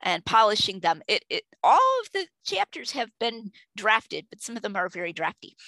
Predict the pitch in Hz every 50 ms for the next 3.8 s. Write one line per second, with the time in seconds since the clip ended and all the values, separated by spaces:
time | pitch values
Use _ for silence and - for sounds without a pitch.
0 | - - - - 302 294 - - - - 254 233 226 - - 240 226 214 220 214
1 | - - - - _ _ _ _ - - 254 247 208 202 - - _ 208 220 254
2 | 320 339 - - 269 285 370 - - - 480 466 - - 262 214 190 185 220 247
3 | - _ - 262 240 233 226 - - - - 240 240 226 220